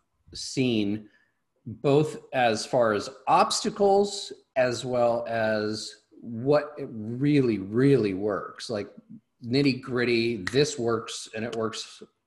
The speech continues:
a lot versus, you know, trial and error. So kinda give us a, a little bit of, for, for all the fitness, uh, you know, enthusiasts and trainers and people in that industry,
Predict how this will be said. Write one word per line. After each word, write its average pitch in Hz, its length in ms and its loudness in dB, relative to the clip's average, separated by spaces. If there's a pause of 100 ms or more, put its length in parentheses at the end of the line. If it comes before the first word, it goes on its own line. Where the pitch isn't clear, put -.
(140)
a 107 100 0
lot 101 560 0
versus, 95 680 -8 (580)
you 104 100 -8
know, 92 340 -4
trial 104 400 2
and 95 100 -6
error. 90 320 -6
So 98 360 -4 (460)
kinda 175 260 0
give 131 360 -2
us 123 200 0
a, 110 260 0
a 113 60 -2
little 117 260 0
bit 110 180 0
of, 98 200 -4 (440)
for, 127 320 -4
for 120 200 2
all 123 120 6
the 117 100 0
fitness, - 680 -4
uh, 110 340 0 (280)
you 127 80 -6
know, 104 120 -4
enthusiasts 113 880 -2
and 95 180 -6
trainers 113 640 -6
and 98 340 -8
people 117 300 -10
in 110 160 -4
that 98 180 -2
industry, 104 580 -6